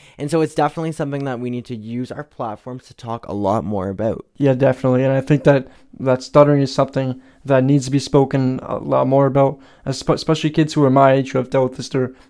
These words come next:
Speaker 2: uh, their whole life and stuff. I feel that if we can share our, our stories just like how I am now, like, it can help, uh, spread awareness and help kids who are younger who are growing up and stuff. And I spoke a bit about confidence,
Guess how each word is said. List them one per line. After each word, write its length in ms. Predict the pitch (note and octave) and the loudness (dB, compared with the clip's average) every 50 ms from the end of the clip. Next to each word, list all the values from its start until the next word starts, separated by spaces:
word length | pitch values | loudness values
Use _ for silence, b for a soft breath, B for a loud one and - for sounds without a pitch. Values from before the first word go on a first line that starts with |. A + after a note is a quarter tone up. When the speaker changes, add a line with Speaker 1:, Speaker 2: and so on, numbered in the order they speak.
| B - | B -8
Speaker 2:
uh, 100 | B2 B2 | -6 -4
their 140 | B2 B2+ | -4 -4
whole 180 | B2+ C3+ C#3 C3+ | 0 0 2 2
life 380 | C3+ C3 C3 C3+ C#3 C3+ - b b b b b b | 4 4 4 2 0 -2 -6 b b b b b b
and 140 | - C3 C3+ | -8 -8 -8
stuff. 240 | - - D3 C#3+ - | -2 0 0 2 2
I 80 | C#3 | 0
feel 220 | C3+ - - D3+ C#3+ | 0 0 2 2 4
that 140 | D3 C3+ C3 | 4 4 2
if 120 | C3 - | 0 -2
we 100 | D3+ D3+ | -4 -2
can 140 | D3 D3+ C#3+ | -2 -4 -4
share 400 | - - - C#3+ C#3+ C3+ C3 B B B B | -4 -2 -2 0 0 -2 -4 B B B B
our, 200 | - C#3 C#3 C3+ | 0 0 2 2
our 120 | - C#3 C#3 | 2 0 -2
stories 400 | C#3 - - D3+ C#3+ C#3 C3+ C3 | -2 0 0 2 2 2 2 0
just 160 | C#3+ C3+ C3+ | -4 -4 -4
like 120 | C#3+ C#3 | -6 -4
how 160 | - C#3+ C#3 C#3 | 0 2 4 4
I 140 | C3+ C#3 | 4 4
am 120 | C3+ C3+ C3+ | 2 2 0
now, 320 | C#3 C#3 C3+ C#3 D3 C#3 B B B B B B - - - B2 - - | 0 2 2 2 0 0 B B B B B B -20 -20 -18 -18 -10 -6
like, 200 | - C3 B2+ - | -6 -4 -4 -4
it 120 | C3+ B2+ | -6 -4
can 120 | - C3 C3+ | -4 -2 0
help, 360 | C3+ C3+ C3 C3 C3+ - - | 2 2 0 0 -2 -4 -2
uh, 200 | C3+ B2 C3 C3 | 0 0 0 -2
spread 280 | C3 - - D3 C3+ | -4 -2 0 2 2
awareness 520 | C3 C3 C3 C3+ C#3 C#3 C3 C3 C3 - - B B B B | 2 2 2 2 0 0 0 -2 -4 -8 -10 B B B B
and 260 | - - - D3 C3+ | -20 -12 -8 -4 -2
help 160 | C3 C3+ C3 - | -2 -2 -2 -2
kids 240 | - D3+ D3 - | -2 -2 -2 0
who 60 | D3 D3 | 0 0
are 40 | C#3 | 0
younger 360 | C#3 C#3 C#3 C#3+ C#3 D3 C#3+ | 2 2 0 0 0 0 0
who 60 | C#3 | 0
are 80 | C3+ C3+ | -2 -2
growing 300 | C3+ D3+ C#3+ C#3+ C#3+ C#3+ | -2 -2 -2 -2 -2 -2
up 200 | C#3+ C#3+ C#3+ B B B B B B | -2 -2 -4 B B B B B B
and 160 | - C3 C3+ | -6 -6 -6
stuff. 240 | - - D3+ D3+ - | 0 2 2 2 4
And 100 | D3+ C#3+ | 2 2
I 40 | C#3 | 2
spoke 260 | - - E3+ D#3+ C#3+ | 2 0 0 0 2
a 60 | D#3 | 2
bit 280 | D3 D#3 D3 C#3+ - - - | 2 2 2 2 0 -2 -4
about 340 | C#3+ C#3 C3+ - C3+ C3+ | -4 -2 0 0 -2 -2
confidence, 640 | C3+ - - C#3+ D3 D3 - D#3 D#3+ E3+ F3 - | 0 0 2 2 2 2 0 -4 -4 -4 -4 -6